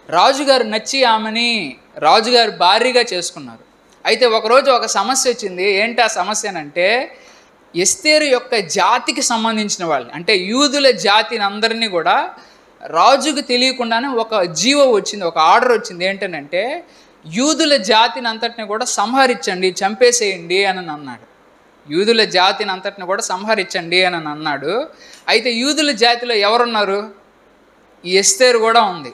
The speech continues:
రాజుకు భార్య అయినటువంటి ఎస్తేరు కూడా ఉంది. అంటే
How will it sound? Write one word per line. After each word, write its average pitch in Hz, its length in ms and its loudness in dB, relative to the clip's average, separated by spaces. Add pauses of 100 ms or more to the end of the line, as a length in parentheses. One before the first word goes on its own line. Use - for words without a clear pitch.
రాజుకు 202 520 0
భార్య 180 420 2
అయినటువంటి 208 640 -6 (300)
ఎస్తేరు 262 440 2
కూడా 226 240 4
ఉంది. 147 300 -4 (340)
అంటే 214 200 -2